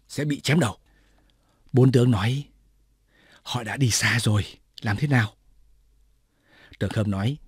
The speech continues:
"Hắn chỉ có một ít quân bộ, muốn đi gấp cũng không được. Tờ Đinh hai tướng nên phi báo với đô đốc, sai đường thủy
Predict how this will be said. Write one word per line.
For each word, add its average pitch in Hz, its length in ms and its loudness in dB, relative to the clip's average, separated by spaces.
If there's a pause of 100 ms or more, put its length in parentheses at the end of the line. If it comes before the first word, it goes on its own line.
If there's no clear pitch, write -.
(920)
"Hắn 135 380 6
chỉ 107 100 4
có 127 120 2
một 104 160 -2
ít 190 220 2
quân 123 200 6
bộ, 113 220 -2 (420)
muốn 135 160 6
đi 127 140 8
gấp 135 280 4
cũng - 140 -6
không 120 200 2
được. 107 220 -2 (640)
Tờ 107 240 -2
Đinh 120 240 8 (140)
hai 123 180 0
tướng 160 300 6 (260)
nên 127 200 8
phi 139 220 2
báo 135 260 2
với 160 140 4
đô 127 120 2
đốc, 180 160 2 (520)
sai 135 240 4
đường 123 200 4
thủy 90 460 -8